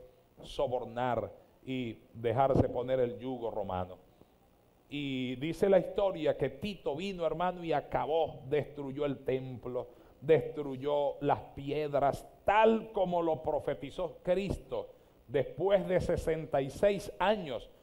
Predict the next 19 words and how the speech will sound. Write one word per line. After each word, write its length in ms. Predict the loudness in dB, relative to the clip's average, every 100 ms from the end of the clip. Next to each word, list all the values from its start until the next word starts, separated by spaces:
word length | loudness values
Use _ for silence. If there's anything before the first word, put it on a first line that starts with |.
| _ -2
Cristo 400 | 0 0 0 -2
lo 140 | 0
había 240 | 0 4 2
dicho 320 | 2 -4 -4
sesenta 480 | -4 -2 -4 0 -2
y 80 |
seis 320 | 0 -2 -2 0
años 420 | 0 0 -6 -4 0
antes, 460 | 0 -2 -6 -8 -8 -20 -20 -2
pasaron 540 | -2 4 6 6 4
ese, 240 | 0 -2 -4
pasó 380 | 0 0 0
este 180 | -4 -4
tiempo 600 | -4 -2 -2 -2 -2 -4 -4 -20 _ -8
y 140 | -8 -8 -2
todo 360 | 4 6 6 4
lo 120 | 4
que 160 | 0 2
Cristo 680 | 2 2 -4 -2 -2 -2